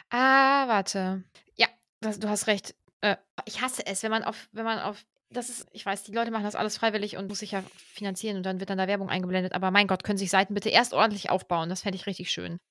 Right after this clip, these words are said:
Mm, genau, wirft sich ihm zu Füßen. Ja. Ja, das wirkt ja jetzt auch eher so krass stark, sag ich mal.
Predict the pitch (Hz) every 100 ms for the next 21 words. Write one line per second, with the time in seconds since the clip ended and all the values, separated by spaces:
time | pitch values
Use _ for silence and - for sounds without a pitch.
0 | - 240 240 240 233 226 240 190 190 285
1 | - - 220 214 - 220 - 170 180 -
2 | 262 - - - - - 247 269 170 _
3 | 208 196 269 277 262 262 254 - 247 127
4 | - _ _ 240 254 240 233 226 - _
5 | - 202 - - - 185 220 294 311 302
6 | 294 302 302 330 269